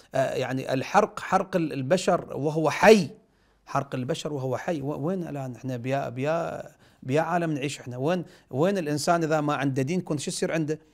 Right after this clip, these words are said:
يصير عنده إنسانية. هسه إنسان يمكن دين ما عنده، في بعض الأوقات واحد يردعه دينه، آه، دينه ما يقبل، لكن واحد دين ما عنده، إنسانية عنده.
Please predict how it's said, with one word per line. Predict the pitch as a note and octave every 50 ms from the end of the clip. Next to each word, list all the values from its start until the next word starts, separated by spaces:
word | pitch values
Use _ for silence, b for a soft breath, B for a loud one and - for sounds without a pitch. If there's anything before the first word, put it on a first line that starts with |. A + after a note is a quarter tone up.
| b b b
يصير | - - D3
عنده | D#3+ E3+ D#3+ E3
إنسانية. | D#3 D#3 - - D#3+ E3 F3+ F#3 E3+ E3 E3+ _ _ _ _ _ -
هسه | - A2+ - B2
إنسان | A#2 A2+ - D3 C#3 C#3+
يمكن | D3 C#3+ - D#3+ D3+
دين | C#3+ E3+ G3 G3
ما | G3 F#3
عنده، | F3+ D#3+ E3+ D#3 C#3+ C#3+ C#3 B B B B B B
في | - B2+
بعض | B2+ C#3 C#3+ D3+
الأوقات | D3+ D3 C#3+ C#3 - E3+ E3 E3 E3
واحد | E3 E3+ F3 D3 E3 E3 E3 - b b b b b
يردعه | - C3+ D3+ D3+ C#3+ C#3+ F3+ E3+ F#3 G3+ E3+ G3 G3
دينه، | E3+ E3 G#3 A3+ G#3+ G3+ D3+ - - - _ _ _ _ _ -
آه، | - D3 F3 F3+ F3+ - -
دينه | C3 D3 E3+ A3 A#3 A3 A3
ما | G#3+ G#3+
يقبل، | G#3 G3+ G3 D#3+ D3 B2 A2 - - _ _ B B B B B B
لكن | A#2+ D3 D#3 D#3 - D3+
واحد | D#3 E3 D#3+ - C#3 C3+
دين | B2+ D3 C#3+ C3+
ما | C3+ C3
عنده، | A#2 D3 F3+ E3 F#3 F3+ D#3
إنسانية | D3+ D3 - D3 D3 F3 G3+ G#3 G3
عنده. | - F#3 F3+ D#3+ D3+ D#3 D3+